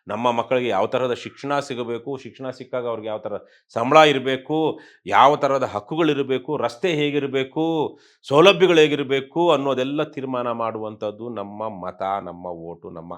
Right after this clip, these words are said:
ಆಯ್ಕೆ. ಹಾಗಾಗಿ ನೀವು ಯಾವುದೇ ಇಲ್ಲಿನ ಬಡತನ ನಿವಾರಣೆ ಬರೀ ಚಿಂತಕೈಯಿಂದ ಅಥವಾ ನಾನು ಬರು-, ಬರವಣಿಗೆಯಿಂದ ಬಡತನ ನಿವಾರಣೆ ಆಗೋದಿಲ್ಲ. ಭ್ರಷ್ಟಾಚಾರ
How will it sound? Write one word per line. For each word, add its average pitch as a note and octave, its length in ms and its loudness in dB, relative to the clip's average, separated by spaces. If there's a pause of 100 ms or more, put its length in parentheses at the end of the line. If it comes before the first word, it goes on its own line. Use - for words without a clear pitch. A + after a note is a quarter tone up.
ಆಯ್ಕೆ. F#2+ 420 -8 (960)
ಹಾಗಾಗಿ E3 400 2
ನೀವು D3 180 -2
ಯಾವುದೇ C3 360 0
ಇಲ್ಲಿನ B2+ 280 -4
ಬಡತನ B2 420 2
ನಿವಾರಣೆ B2+ 880 2
ಬರೀ G2 160 -6
ಚಿಂತಕೈಯಿಂದ A2 880 -6 (560)
ಅಥವಾ G2 220 -2
ನಾನು G2+ 200 -4
ಬರು-, G2+ 220 -2
ಬರವಣಿಗೆಯಿಂದ G2+ 600 0
ಬಡತನ F2+ 380 -2
ನಿವಾರಣೆ E2 420 -8
ಆಗೋದಿಲ್ಲ. D2 360 -18 (640)
ಭ್ರಷ್ಟಾಚಾರ B2+ 600 2